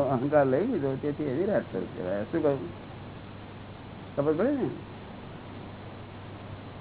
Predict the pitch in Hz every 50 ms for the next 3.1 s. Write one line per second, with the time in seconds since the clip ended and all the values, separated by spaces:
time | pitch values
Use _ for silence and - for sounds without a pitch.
0 | - - - - - - - - - - - - - - - - - - - -
1 | - 139 143 143 151 151 135 120 120 117 120 156 160 160 160 143 160 196 208 202
2 | 185 202 170 156 160 180 185 180 - 135 135 139 175 170 156 139 151 151 147 -
3 | -